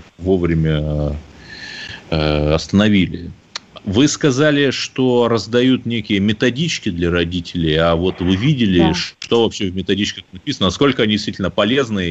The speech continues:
Speaker 1: или вот это у нас опять для галочки, там, как заклеивание лавочек в парках?
Speaker 2: Ну, я не знаю, насколько она полезна, сложно оценить. Вот тут да, даже больше для подростков. Если тебя запугивают, э, просят не говорить родителям, обязательно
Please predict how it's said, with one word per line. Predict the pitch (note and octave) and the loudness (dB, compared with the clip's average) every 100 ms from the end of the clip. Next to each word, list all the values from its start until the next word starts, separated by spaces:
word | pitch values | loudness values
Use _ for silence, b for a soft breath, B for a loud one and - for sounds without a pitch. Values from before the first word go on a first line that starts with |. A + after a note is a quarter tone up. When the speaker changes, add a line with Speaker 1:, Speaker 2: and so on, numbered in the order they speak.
| E2+ | -2
Speaker 1:
или | F2 | 0
вот | F2 E2+ | -2 -2
это | E2+ | -2
у | F2+ | -2
нас | F2+ F2 | -2 0
опять | G#2+ G2+ E2 | 0 0 0
для | D#2+ F2+ | 0 2
галочки, | A2+ A#2 G2+ - - E2 | 2 2 -2 -6 -6 -6
там, | E2 D#2+ | -4 -2
как | F2 | -2
заклеивание | E2+ F2+ - G#2 F#2+ E2+ F2 | -2 -4 0 2 2 0 -2
лавочек | F#2+ F2 E2 - - | 0 2 0 -4 -14
в | - | -8
парках? | - D#2 - - _ B B B B B B B B - - | -4 -4 -8 -20 _ B B B B B B B B -12 0
Speaker 2:
Ну, | C#4 C#4+ C#4 | 2 4 6
я | C#4+ | 4
не | C#4+ | 4
знаю, | C4 C#4 | 4 4
насколько | F#3+ F3+ G#3+ F#3 G3 | 2 0 -2 0 0
она | F#3+ | 2
полезна, | A3 A#3+ A#3 F#3 - | 4 4 4 0 -4
сложно | G3 F3+ F#3 | -4 -2 -4
оценить. | - G3+ F#3 | -2 0 0
Вот | A3 G#3+ | -2 -2
тут | B3 F#3+ | 0 2
да, | G3+ | 2
даже | F#3 G3+ | 2 2
больше | G3 G#3+ - F3+ | 2 0 0 -2
для | F#3+ | 0
подростков. | G3 F#3+ F3+ F3 - F3 - | 0 0 -2 -4 -8 -4 0
Если | G#3+ G#3+ | 0 0
тебя | A#3 A3 A3 | 2 2 4
запугивают, | A3+ A3 C4 A3+ F#3+ E3 E3 E3 - | 0 0 0 2 2 0 -2 -4 -8
э, | E3 E3+ | -10 -4
просят | G3+ G3+ G3+ G3 | 0 2 0 2
не | G3 | 4
говорить | F#3+ G3+ G#3+ G3+ G3 | 4 4 2 0 -4
родителям, | G#3+ F#3+ A3+ - E3+ F3 | -4 -2 -2 0 0 0
обязательно | E3 E3+ G#3 G#3 F3+ F#3 | 0 0 0 0 -4 -4